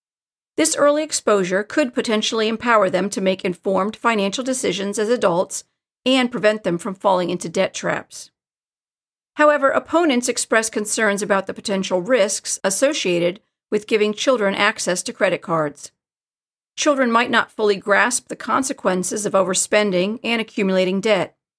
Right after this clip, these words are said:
potentially leading to financial troubles later in life.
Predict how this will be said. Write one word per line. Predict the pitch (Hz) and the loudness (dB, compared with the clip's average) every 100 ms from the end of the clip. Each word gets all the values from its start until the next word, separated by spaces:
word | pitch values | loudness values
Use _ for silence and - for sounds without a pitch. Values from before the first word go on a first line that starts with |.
| _ _ _ | _ _ _
potentially | - - 277 277 277 | -4 0 0 2 2
leading | 226 208 208 | 2 2 0
to | 214 | -2
financial | - 196 185 196 269 | -2 0 0 -2 -4
troubles | - 185 185 185 | 0 0 0 0
later | 185 175 | 0 0
in | 180 180 | 0 0
life. | 180 170 170 | -2 -2 -8